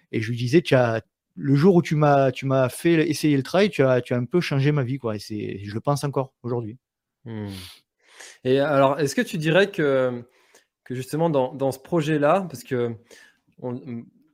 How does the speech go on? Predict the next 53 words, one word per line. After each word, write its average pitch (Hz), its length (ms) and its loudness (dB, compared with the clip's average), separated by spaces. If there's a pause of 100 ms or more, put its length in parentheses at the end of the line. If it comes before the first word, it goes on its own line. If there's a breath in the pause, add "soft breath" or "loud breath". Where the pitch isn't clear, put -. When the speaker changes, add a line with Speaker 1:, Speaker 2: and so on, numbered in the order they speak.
Speaker 2:
souvent, 170 460 4
j'aime 131 200 2
bien 147 180 0
dire 165 180 0
que 143 140 -2
le, 123 240 0
la 127 220 0
vie, 151 200 -4
finalement, 147 380 -2
c'est 156 180 -8
un, 113 320 -6
c'est 120 160 -12
un 120 100 -6
ultra 123 300 -6
trail. 151 460 -2
Il 113 60 -10
y - 20 -6
a 110 40 -6
toujours 117 280 -10
des 113 240 -6
hauts, 147 240 0
des 113 160 -6
bas, 147 380 4
des 113 120 -4
hauts, 123 100 -4
des 113 120 -8
bas. 151 240 0 (340 loud breath)
Et, 123 220 0
euh, 113 500 0
que 135 120 -6
les 127 180 -4
gens 160 260 -2
qui - 160 -16
font 170 260 -8
de 127 100 -4
l'ultra 135 360 -4
trail 180 380 -2 (840 soft breath)
ont 143 240 -2
aussi, 175 460 0
euh, 143 260 4 (100)
des 139 460 -6
capacités 160 600 0
à, 127 260 2
à - 80 -4
surmonter 170 640 0
les 147 140 -2
difficultés 131 600 -6
de, 123 240 -6
de 113 120 -8
la 117 140 -2
vie 143 200 -8
du 123 140 -12
quotidien. 147 560 -2